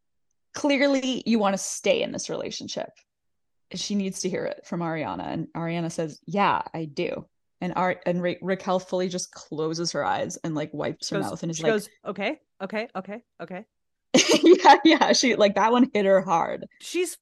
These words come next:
Speaker 2: filing it away like a little robot. She's like,
Speaker 1: Yeah.
Speaker 2: "Okay, putting that, opening up that drawer. I didn't think it would go there. I thought you would say maybe not, but okay. All right, we're putting it
Speaker 1: Yes.
Speaker 2: here."
Speaker 1: She looks really shocked and sad.
Speaker 2: And then does not
Speaker 1: And
Speaker 2: back down. She does not, not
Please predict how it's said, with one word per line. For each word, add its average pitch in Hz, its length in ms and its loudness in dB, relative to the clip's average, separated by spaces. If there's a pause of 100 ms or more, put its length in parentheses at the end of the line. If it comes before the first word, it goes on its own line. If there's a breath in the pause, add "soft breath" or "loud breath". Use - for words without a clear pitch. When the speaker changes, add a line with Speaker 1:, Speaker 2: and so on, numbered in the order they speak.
Speaker 2:
filing 330 460 0
it 320 80 -2
away 247 340 -2
like 214 180 -4
a 214 40 -4
little 220 180 -2
robot. 190 540 -4
She's 180 200 -12
like, 175 220 -8
Speaker 1:
Yeah. 196 260 2
Speaker 2:
"Okay, 196 300 -4 (360)
putting 190 240 -8
that, 185 240 -4
opening 180 360 -10
up 180 200 -8
that 185 220 -6
drawer. 208 360 -8 (100)
I 175 120 -10
didn't 175 180 -10
think 180 180 -12
it 180 40 -10
would 175 160 -12 (100)
go 180 160 -8
there. 285 240 -2
I 240 80 -2
thought 180 180 -6
you 175 60 -10
would 170 140 -12
say 170 180 -8
maybe 170 280 -12
not, 185 260 -4 (100)
but 165 140 -8
okay. 196 280 -6 (180)
All 170 120 -8
right, 170 160 -8
we're 226 80 -2
putting 190 260 -2
it - 20 -
Speaker 1:
Yes. 180 80 -8
Speaker 2:
here." 294 220 -2 (380 soft breath)
Speaker 1:
She - 220 -4
looks 190 320 -2
really 185 420 0
shocked - 440 0
and 170 120 -6
sad. - 360 -4 (220 soft breath)
Speaker 2:
And 277 120 -6
then 320 100 0
does 285 180 0
not 285 220 6
Speaker 1:
And - 80 -2
Speaker 2:
back 311 240 -2
down. 320 420 -2
She - 240 -6
does 190 220 -6
not, 180 420 0 (340)
not 349 340 6